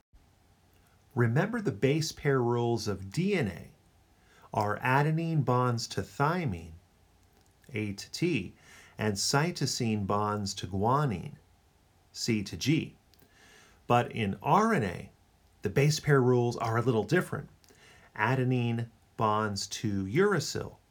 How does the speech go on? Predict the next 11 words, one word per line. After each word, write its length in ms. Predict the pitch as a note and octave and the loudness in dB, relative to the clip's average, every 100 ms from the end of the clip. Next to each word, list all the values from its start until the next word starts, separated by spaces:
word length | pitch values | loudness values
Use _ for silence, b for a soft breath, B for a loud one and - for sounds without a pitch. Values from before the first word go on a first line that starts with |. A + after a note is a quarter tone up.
| _ | _
U, 400 | - D#3+ G3+ - - _ _ b b b b | -2 0 2 -2 -10 _ _ b b b b
not 300 | A#2+ C#3+ - | 2 2 0
thymine, 640 | - B2+ D3 D#3 G#2 - - - _ _ _ _ _ _ - | -4 0 2 2 0 -6 -14 -20 _ _ _ _ _ _ -4
A 240 | B2+ A2+ | -2 -2
to 160 | G#2+ A2+ | -4 -4
U, 260 | C#3 A3 - _ _ b b b | -2 -2 -4 _ _ b b b
and 320 | A2+ A#2+ A#2+ - | 0 0 -2 -6
cytosine 880 | - D3 C3+ C3 - C3 A#2+ A#2 A#2 _ - | 0 2 4 2 -2 -2 -2 -4 -6 _ -2
bonds 480 | A2+ A2 A2 G#2+ F#2+ | 2 2 2 -2 -4
to 120 | - | -6
guanine, 640 | F#2+ A2+ D#3 E3+ G2 - | -4 2 4 4 -2 -6